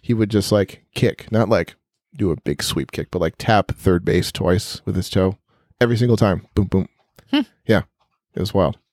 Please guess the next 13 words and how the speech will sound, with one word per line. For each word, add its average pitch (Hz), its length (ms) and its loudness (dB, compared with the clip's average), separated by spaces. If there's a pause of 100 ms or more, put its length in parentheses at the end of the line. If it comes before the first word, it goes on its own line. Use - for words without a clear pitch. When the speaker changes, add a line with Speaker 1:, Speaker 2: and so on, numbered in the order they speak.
(260)
Speaker 2:
Sports - 380 -6
magic. 208 440 -2
Speaker 1:
Sports 107 220 2
magic. 113 320 2 (460)
He - 180 2 (1200)
Speaker 2:
The 185 240 0
other 240 220 4
thing 233 220 2
that 196 100 4
I 180 100 4
wanna 175 160 4
mention, 160 420 0
'cause - 180 -14